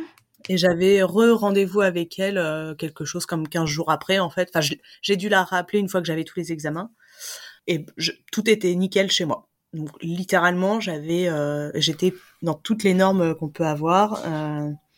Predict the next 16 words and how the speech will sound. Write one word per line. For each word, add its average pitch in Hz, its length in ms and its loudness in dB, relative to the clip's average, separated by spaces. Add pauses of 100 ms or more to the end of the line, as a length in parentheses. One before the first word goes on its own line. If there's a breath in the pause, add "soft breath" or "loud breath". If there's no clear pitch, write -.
(760 soft breath)
tout 233 160 -6
allait 214 260 4
très, - 200 0
très 190 180 0
bien. 160 180 -2 (800 loud breath)
Et 254 120 2
donc, 240 200 2
elle 208 100 6
a 190 80 2
commencé 180 400 -4
à 151 80 -6
me 156 60 -8
dire, « 240 220 2
Bon, 226 120 2
bah, 175 140 4
ok, 151 200 -2